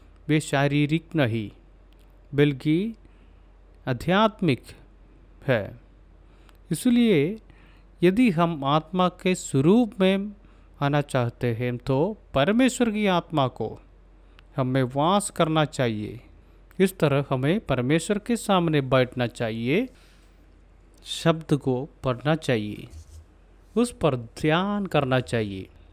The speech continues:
उसे तब तक आत्मसात करना चाहिए जब तक कि वह दो दिन नहीं, एक दिन में हमारे भीतर हो जाए। गहरी प्यास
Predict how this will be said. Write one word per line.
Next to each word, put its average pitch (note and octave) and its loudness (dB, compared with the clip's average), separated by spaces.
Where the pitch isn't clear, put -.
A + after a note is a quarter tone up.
उसे D3+ 0
तब F3+ 2
तक B2+ -2
आत्मसात C#3 -2
करना C#3+ 0
चाहिए - -8
जब F3+ -2
तक F#3 -2
कि C3+ -4
वह F3 0
दो E3+ 0
दिन D3 -2
नहीं, A#2 -2
एक G3 2
दिन C3+ 0
में C3 -2
हमारे B2+ 0
भीतर C3 -2
हो C3+ -2
जाए। A2+ -4
गहरी E3+ 0
प्यास F#3 -2